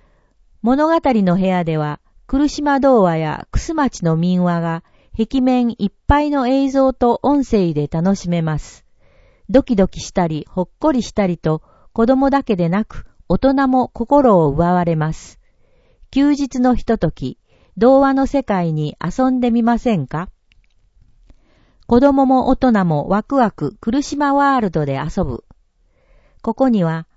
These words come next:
館内の写真が四枚あります。一枚目は、来島先生を学ぶ部屋は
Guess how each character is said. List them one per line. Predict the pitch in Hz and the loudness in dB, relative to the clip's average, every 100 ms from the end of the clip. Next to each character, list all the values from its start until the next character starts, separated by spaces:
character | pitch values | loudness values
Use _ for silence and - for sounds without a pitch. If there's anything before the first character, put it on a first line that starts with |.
| _ | _
館 | - 285 | -10 -6
内 | 294 240 208 | -2 -2 0
の | 175 160 | -2 -4
写 | 170 | -6
真 | 165 180 170 | -6 -6 -4
が | 165 160 - | -4 -6 -6
四 | 220 262 269 | -2 -2 0
枚 | 208 165 143 | 0 -2 -4
あ | 143 | -6
り | 139 | -6
ま | 139 139 | -8 -10
す。 | - - _ _ _ _ _ _ _ _ | -14 -20 _ _ _ _ _ _ _ _
一 | 190 - 262 | -12 -6 -4
枚 | 269 269 | -2 0
目 | 262 233 | 0 -2
は、 | 160 156 _ _ _ _ _ - _ | -2 -8 _ _ _ _ _ -20 _
来 | - 240 | -4 -2
島 | 294 294 302 | -2 -2 -4
先 | 285 294 285 | -2 -2 -2
生 | 294 262 | 0 2
を | 175 | 2
学 | 165 175 247 | 0 0 0
ぶ | 214 | -2
部 | 160 185 | -2 -2
屋 | 180 156 | -2 -2
は | 139 | -4